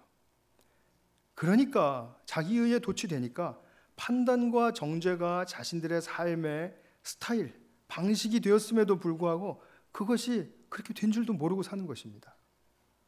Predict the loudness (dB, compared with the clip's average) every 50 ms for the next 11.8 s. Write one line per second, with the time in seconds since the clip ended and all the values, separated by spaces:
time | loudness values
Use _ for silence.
0 | _ _ _ _ _ _ _ _ _ _ _ _ _ _ _ 4 4 6 6 6
1 | 6 6 6 6 6 6 6 6 4 4 4 4 4 4 4 4 2 0 -2 0
2 | 2 4 4 4 2 0 0 -2 -2 -4 -6 -16 _ _ _ _ _ _ _ _
3 | _ _ _ _ _ _ -8 0 4 6 8 8 8 8 8 8 6 8 8 8
4 | 6 6 4 2 0 -2 -6 -10 -16 -20 -20 -20 -20 _ 2 4 6 6 6 6
5 | 4 4 4 4 4 6 6 6 6 4 4 2 2 2 0 0 2 2 2 0
6 | 0 -4 -2 -2 0 0 0 0 0 0 -2 -2 -2 -2 -4 -4 -4 -4 -6 -10
7 | -18 _ _ _ _ _ _ _ -10 -4 2 4 6 6 6 4 2 0 2 2
8 | 2 2 0 -4 -4 -4 -4 -4 -4 -6 -6 -6 -6 -6 -8 -6 -6 -4 -2 -2
9 | -2 0 0 -2 -2 -2 -4 -4 -4 -6 -8 -14 -20 _ _ _ _ _ _ _
10 | _ _ _ _ _ _ _ _ _ -20 -20 _ _ _ _ _ _ _ 2 6
11 | 8 8 10 8 8 8 6 4 4 4 2 2 0 -4 -10